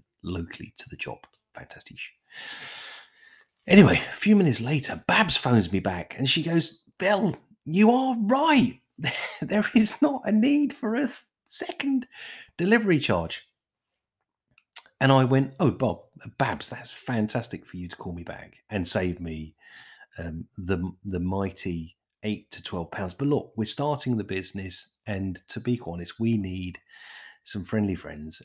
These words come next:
and we need some careful budget management, and we need some logic and some thinking to be applied." And thankfully, Babs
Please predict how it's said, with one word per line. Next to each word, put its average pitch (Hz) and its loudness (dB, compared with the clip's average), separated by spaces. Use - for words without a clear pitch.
and 92 -14
we 90 -6
need 87 -8
some 85 -8
careful 135 -8
budget 90 -8
management, 82 -14
and 98 -8
we 98 -2
need 95 -4
some 87 0
logic 123 2
and 127 2
some 95 -2
thinking 85 -8
to - -6
be 85 -6
applied." 73 -12
And 123 6
thankfully, 85 -10
Babs - 0